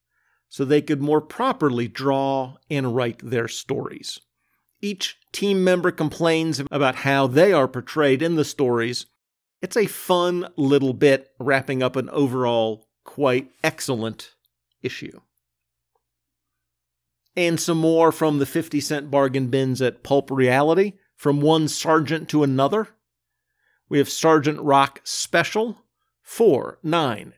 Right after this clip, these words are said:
ten, eleven, and twelve. Each had at least one good-sized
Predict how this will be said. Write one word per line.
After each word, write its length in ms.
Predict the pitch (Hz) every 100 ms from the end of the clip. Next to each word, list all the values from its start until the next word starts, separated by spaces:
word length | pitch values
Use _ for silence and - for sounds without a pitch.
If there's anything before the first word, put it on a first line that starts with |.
| -
ten, 340 | - 156 151 151
eleven, 500 | 160 139 123 120 127
and 220 | 123 120
twelve. 640 | - - - 57 - - - _ _ _ _ _ _ _ _ _ _ -
Each 280 | 202 - -
had 180 | 175
at 140 | 160 -
least 380 | 180 175 - - -
one 540 | 120 156 262 202 131
good-sized 800 | 131 127 - 131 127 117 107